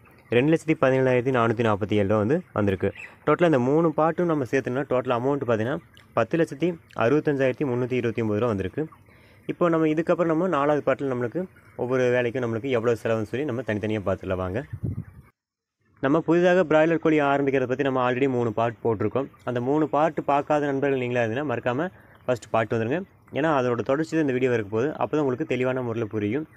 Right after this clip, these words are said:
அதோட லிங்க் பார்த்தீங்கன்னா, நான் டிஸ்கிரிப்ஷன் பாக்ஸ்ல கொடுக்குறேன். வேணுங்க செக் பண்ணி பார்த்துங்க.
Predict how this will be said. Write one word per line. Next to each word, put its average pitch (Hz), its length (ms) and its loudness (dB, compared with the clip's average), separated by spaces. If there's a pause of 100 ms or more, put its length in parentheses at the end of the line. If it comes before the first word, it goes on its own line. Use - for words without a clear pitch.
(420)
அதோட 135 220 2 (100)
லிங்க் 165 200 -2
பார்த்தீங்கன்னா, 147 300 0
நான் 139 120 -2
டிஸ்கிரிப்ஷன் 127 440 -4
பாக்ஸ்ல 117 280 -2
கொடுக்குறேன். 110 280 0
வேணுங்க 131 220 -2
செக் 110 200 -6
பண்ணி 113 160 -2
பார்த்துங்க. 101 380 -4